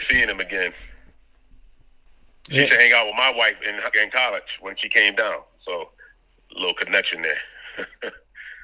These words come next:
Speaker 2: Yeah, and to, and to have that moment and to have these connections with your teammates still to this day. And, and speaking of teammates, your first year, speaking here with Tebucky Jones on Wake Up Call with Dan Tortora inside of the Cafe Kubal Studios,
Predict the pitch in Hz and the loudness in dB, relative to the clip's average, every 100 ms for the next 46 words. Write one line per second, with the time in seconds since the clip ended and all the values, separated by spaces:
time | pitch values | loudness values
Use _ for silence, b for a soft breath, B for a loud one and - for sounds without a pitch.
0 | B - 143 - - - 139 127 143 135 | B -4 -4 -4 -12 -8 -6 -2 0 0
1 | 135 135 127 143 135 135 123 120 139 139 | 0 0 2 2 2 0 0 0 -2 0
2 | 135 131 123 b b b - 139 135 135 | -2 -4 -8 b b b -2 2 2 0
3 | 131 143 139 143 151 135 120 - - - | -6 -6 -4 -4 -6 -8 -10 -12 -18 -6
4 | 151 151 147 165 151 147 143 - 160 151 | -4 -2 -4 -4 -2 -2 -4 -4 0 0
5 | 147 151 147 143 123 143 143 143 135 120 | 0 -2 -2 -2 0 2 2 0 -4 -8
6 | 127 - 185 180 139 143 139 135 127 151 | -8 0 2 2 0 -2 -2 -2 -4 -6
7 | - 151 160 160 - 143 135 113 113 B | -4 0 0 0 -4 0 2 0 -4 B
8 | B B - 160 147 143 135 135 139 135 | B B -4 -2 0 0 0 0 0 0
9 | 135 139 139 131 123 120 131 131 - 147 | -2 -2 -2 -2 -4 0 -2 -2 -2 2
10 | 135 127 127 127 123 123 131 131 123 - | 4 4 0 -4 -6 0 2 2 -2 -2
11 | 135 127 117 135 127 131 123 131 127 120 | 0 0 -2 0 0 -2 -8 -2 0 0
12 | - 143 135 123 120 | -2 -6 -2 -2 -4